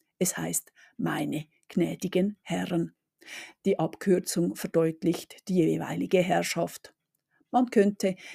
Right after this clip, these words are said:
jeweils einfach das Wort Obrigkeit einsetzen. Auch wenn Kaspar um Gnade bat und sich wohl auch inskünftig in Acht nahm,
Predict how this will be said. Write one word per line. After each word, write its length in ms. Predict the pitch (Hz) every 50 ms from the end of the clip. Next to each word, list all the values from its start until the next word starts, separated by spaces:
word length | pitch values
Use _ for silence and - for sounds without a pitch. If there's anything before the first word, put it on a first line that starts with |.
| - _
jeweils 560 | - 175 156 156 160 - 151 170 170 - -
einfach 420 | - 165 160 156 - - 156 - -
das 260 | - 185 160 - -
Wort 340 | 170 180 180 - - - - _ _ _ -
Obrigkeit 840 | 175 165 160 160 160 156 - - - - 160 151 151 156 - - -
einsetzen. 880 | - 170 165 160 165 151 - - 147 - - - - - 190 175 180 - _ _ _ _ _ _ _ _ _ _ _ _ _ _ _ _ _ _ _ _ _ _ _ _ _ _ _ _ _ _ _ _ _ _ - _ -
Auch 140 | 180 175 -
wenn 220 | 208 220 226 220
Kaspar 640 | - - 202 196 214 - - - - 127 - - -
um 160 | - 175 180
Gnade 500 | - - 165 160 156 160 170 - 196 190
bat 460 | 190 202 196 196 214 240 233 - - - - - - - - -
und 180 | - 208 208 208
sich 200 | - 202 - 185
wohl 260 | 180 185 208 233 254
auch 380 | - - 175 175 175 170 - -
inskünftig 720 | - 196 185 208 - - - 175 170 156 - - 175 156
in 180 | - - 160 160
Acht 300 | 180 208 226 - - -
nahm, 320 | 165 156 156 160 196 202